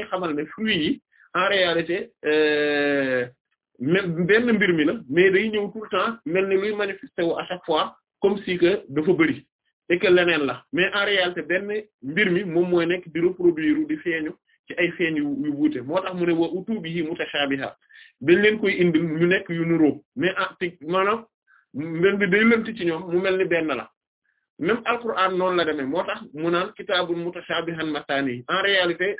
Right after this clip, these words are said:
sa-, sab'un minal mathani moo am. Juróom-ñaar ñoom ñooy répété wu waat.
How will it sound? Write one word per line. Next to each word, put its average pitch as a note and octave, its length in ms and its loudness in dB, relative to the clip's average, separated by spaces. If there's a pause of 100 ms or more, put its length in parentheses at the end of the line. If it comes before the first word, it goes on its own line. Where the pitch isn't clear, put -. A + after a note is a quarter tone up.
(100)
sa-, - 160 -8 (200)
sab'un F3+ 240 -2
minal E3 260 2
mathani D3+ 400 -2
moo C3 140 -4
am. A2+ 200 -10
Juróom-ñaar F3+ 540 4
ñoom E3 180 -4
ñooy D#3 180 0
répété D3 280 -4
wu B2+ 140 -4
waat. G#2+ 120 -6